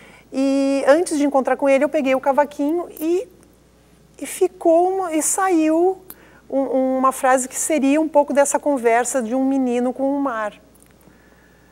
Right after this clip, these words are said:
É, e aí eu mostrei, fui pro churrasco lá no Nelson, mostrei. E ele assim, "O que que é isso?" Eu disse, "Isso é a música que tu vai fazer."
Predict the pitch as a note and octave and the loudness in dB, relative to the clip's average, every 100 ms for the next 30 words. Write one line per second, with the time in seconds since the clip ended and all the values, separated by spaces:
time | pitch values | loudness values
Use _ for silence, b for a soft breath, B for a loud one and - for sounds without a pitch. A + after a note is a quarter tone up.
0 | b b b - G#3 G#3 G3+ G3+ G3 G3 | b b b -4 0 2 2 2 2 0
1 | F#3+ - C4 C#4 D#4 D#4 D4+ D#4+ F4 F4+ | 0 -2 0 4 6 6 4 2 2 -2
2 | - F4+ F#4+ G4 - B3+ C4 B3 C#4+ A#3 | 0 2 4 2 0 -4 -4 -4 0 4
3 | A#3 - B3 A3+ A#3 A#3 G#3 A3+ C#4 C#4+ | 4 2 0 0 0 0 0 -2 0 0
4 | - - C4 C4+ D#4 - - B B B | 2 2 4 2 -2 -12 -20 B B B
5 | B B - A#3+ D4 D4 C4+ - C#4+ B3+ | B B -10 -4 -2 -2 -4 -2 -2 -4
6 | - - - - D#4 F4+ D#4 - - F#3 | -10 -20 -16 -12 -4 -2 0 -2 -6 -10
7 | - A#3+ G3+ - F3+ A3 - D#4+ D#4+ F#4 | -10 -8 -6 -8 -4 -4 -2 0 2 2
8 | A#3+ G#3+ C#4 C4 D#4+ E4+ C#4+ - G#4+ F#4+ | 2 0 -4 -6 -2 0 0 0 0 2
9 | F#4+ A3 | 0 -2